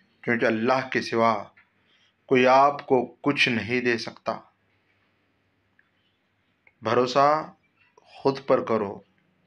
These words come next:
तो ताकत बन जाती है, दूसरों पर करो तो कमज़ोरी बन जाती है। जो इंसान इबरत से भी न समझे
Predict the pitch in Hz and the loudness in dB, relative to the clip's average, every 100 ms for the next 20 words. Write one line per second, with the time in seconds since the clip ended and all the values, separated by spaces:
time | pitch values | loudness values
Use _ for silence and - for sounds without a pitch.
0 | _ _ - 113 113 117 113 120 110 107 | _ _ -8 -8 0 0 0 -4 -6 -10
1 | 104 101 101 92 92 - _ _ _ _ | -10 -14 -16 -20 -20 -20 _ _ _ _
2 | _ _ _ _ - 120 165 170 190 185 | _ _ _ _ -6 2 2 4 2 4
3 | 185 - 156 175 190 202 196 _ _ _ | 2 2 2 4 2 0 -6 _ _ _
4 | _ _ _ _ _ _ _ - 117 - | _ _ _ _ _ _ _ -6 -6 -6
5 | - 117 113 110 113 110 101 101 98 101 | -2 0 0 0 -2 -2 -6 -10 -12 -16
6 | - - - _ _ _ _ _ _ _ | -18 -20 -20 _ _ _ _ _ _ _
7 | _ _ _ _ _ _ _ _ _ _ | _ _ _ _ _ _ _ _ _ _
8 | _ - - 120 117 117 127 131 139 143 | _ -14 -2 0 2 2 2 2 0 -4
9 | - - - _ 127 120 147 156 - 147 | -8 -8 -8 _ -2 0 0 0 0 0
10 | 123 123 117 113 110 107 101 | 2 0 0 -2 -2 -4 -8